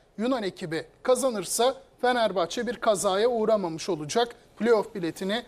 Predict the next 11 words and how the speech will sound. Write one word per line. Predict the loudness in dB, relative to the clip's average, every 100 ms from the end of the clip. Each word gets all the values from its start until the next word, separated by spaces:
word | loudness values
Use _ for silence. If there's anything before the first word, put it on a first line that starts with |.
| _ -6
cebine | -2 0 0 -2
koyacak. | 0 0 0 -4 -4 -2
Baskonya | 0 0 0 0 0 -2
bir | -2
geri | -2 0 0
dönüş | -2 -2
yaparsa | -2 0 -2 -2 2 2 2 -4 -20 _ -4
o | -2
zaman | -2 -2 -4 -6 -12
bir | -12
problem | -4 0 0 2 -2